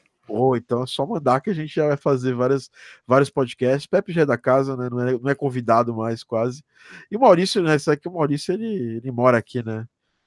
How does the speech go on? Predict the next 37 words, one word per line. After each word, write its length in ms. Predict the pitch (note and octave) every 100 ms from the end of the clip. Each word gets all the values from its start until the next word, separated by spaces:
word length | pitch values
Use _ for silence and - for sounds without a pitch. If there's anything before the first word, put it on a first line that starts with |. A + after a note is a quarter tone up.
| _
É 120 | G#2+ G#2
do 80 |
podcast, 680 | G#2 A2+ G#2+ - G#2 A2+ -
ele 140 | A2+ G#2+
já 100 | G#2+
tá 140 | A2
aqui 160 | - A2
dentro 220 | A2 G#2+
do 60 | G#2+
podcast. 680 | G#2+ A2 - A2 A2+ D3 - - _
Então 160 | - G#3+
é 80 | E3+
isso, 180 | -
galera. 420 | E3 D#3 D#3 D#3 - - - - C3+
É, 360 | C#3 C#3 C#3 - -
hoje 200 | G#3+ E3+
não 100 | E3+
tem 140 | D3+ D3
o 40 |
tchauzinho 300 | E3 C#3+ C#3+
da 120 | E3
Dani, 280 | C#3+ D3 E3
mas 220 | D3 C#3
a 20 |
gente 240 | C3 C3+ -
queria 400 | C3 C3 B2+ B2 _
agradecer 380 | A#2+ B2 B2 C3+
todo 200 | F#3 F3
mundo 240 | D3 D3+ C3+
do 120 | B2+
Live 260 | B2 A#2+
Squad 420 | A2 - C3+ C3+ A#2+
que 80 |
tá 60 | B2
aqui 160 | A#2 A#2+
com 120 | A2+
vocês. 580 | A2 - D3 E3+ -